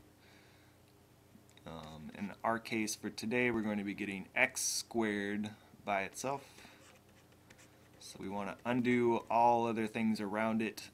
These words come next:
and get it all the way down so that x squared is the only thing on one side of the equation. Once we have that,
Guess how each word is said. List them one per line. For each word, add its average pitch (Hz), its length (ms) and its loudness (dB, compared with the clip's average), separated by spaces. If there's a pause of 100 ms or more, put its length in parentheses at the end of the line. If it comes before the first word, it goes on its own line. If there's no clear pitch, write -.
and 95 180 -8
get 104 140 -4
it 101 120 -6
all 104 200 -2
the 107 60 -4
way 107 120 -2
down 98 280 -6
so 95 160 -10
that 87 180 -10
x 110 220 -6
squared 110 320 -2
is 98 100 -4
the 101 100 -8
only 127 240 2
thing 117 260 0
on 107 160 0
one 107 160 -2
side 104 480 0
of 90 140 -14
the 82 160 -10
equation. 104 480 -4 (1900)
Once 104 240 -10
we 107 140 -2
have 120 380 4
that, 127 360 4